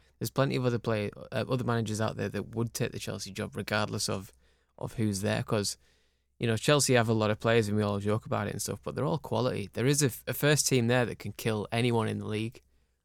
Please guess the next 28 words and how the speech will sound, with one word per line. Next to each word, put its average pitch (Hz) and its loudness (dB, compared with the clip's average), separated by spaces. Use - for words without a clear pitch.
if 123 -2
you 117 2
get 107 0
it 104 -4
sorted 110 0
out. 110 0
But 104 2
last 127 2
year 107 4
they 104 0
couldn't 113 0
because, - -4
you 123 0
know, 107 2
Lampard 110 2
num-, 104 0
was 117 -2
number 123 4
one, 107 0
vastly 117 -2
out 104 -2
of 98 -8
his 101 -6
depth, - -6
and 110 2
number 110 4
two 101 0
had, 104 -2